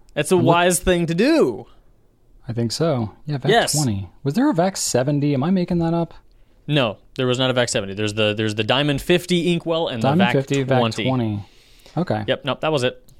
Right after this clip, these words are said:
Speaker 2: I just had to look on the site. I was like, "I don't know. Sometimes it's hard to remember these things after this long."
Speaker 1: Yep,
Speaker 2: Very
Speaker 1: just, just
Speaker 2: cool.
Speaker 1: those two. Um, but they're bo-, the, both bottles are great, but the vac twenty is more affordable. It's smaller. It fits just,
Speaker 2: Mm-hmm.
Speaker 1: it's a, it should come, like, you sh-, it, it should be a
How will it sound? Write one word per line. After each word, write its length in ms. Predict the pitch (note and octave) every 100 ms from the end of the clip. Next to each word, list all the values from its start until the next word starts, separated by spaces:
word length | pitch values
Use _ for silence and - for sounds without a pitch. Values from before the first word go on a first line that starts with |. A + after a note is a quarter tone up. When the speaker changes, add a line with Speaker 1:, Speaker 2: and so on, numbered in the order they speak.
| -
Speaker 2:
I 20 |
just 120 | D3+
had 60 | D#3
to 40 |
look 100 | C3
on 80 | B2+
the 60 | A#2
site. 240 | B2 A2+
I 20 |
was 80 | A2
like, 180 | A2+ A2
"I 80 | A2+
don't 120 | G2
know. 100 | G#2
Sometimes 380 | G#2+ F3 C#3+ A#2
it's 80 | G#2+
hard 140 | A#2
to 40 | A2+
remember 200 | C#3 C#3
these 180 | A2+ -
things 180 | A2+ A2
after 180 | A2+ C3
this 160 | B2+
long." 220 | D3 D#3 - - - - D#3
Speaker 1:
Yep, 200 | D3 - F3
Speaker 2:
Very 120 | - C3+
Speaker 1:
just, 120 | A#2+
just 180 | D#3+ C3
Speaker 2:
cool. 20 |
Speaker 1:
those 160 | D3 -
two. 220 | B2 A#2 - - - -
Um, 140 | C3 C3
but 100 | D3
they're 60 | D3+
bo-, 120 | F3+ D#3
the, 80 |
both 260 | D3+ B3 -
bottles 300 | D#3+ C3+ G#2+
are 60 | G#2+
great, 180 | A#2
but 100 | G2+
the 60 | A2+
vac 260 | A#2 D3 -
twenty 260 | C#3 C3+
is 100 | A#2+
more 140 | G#2+ G#2+
affordable. 560 | B2 A2+ A2 A2 A2+
It's 140 | A2+ -
smaller. 400 | A2+ A2 A2 A2
It 180 | A2+ -
fits 380 | A#2 A2 - -
just, 360 | E3 A#2+ A2 -
Speaker 2:
Mm-hmm. 100 | G#2+
Speaker 1:
it's 120 | G#3
a, 100 | A#3 -
it 160 | C3+
should 360 | - C4 F3 -
come, 420 | - C#3+ B2 G#2 -
like, 200 | B2 G#2+
you 120 | E3
sh-, 100 | F#3 -
it, 200 | E3 E3
it 120 | F#3
should 140 | D#3+
be 160 | C3+
a 40 | B2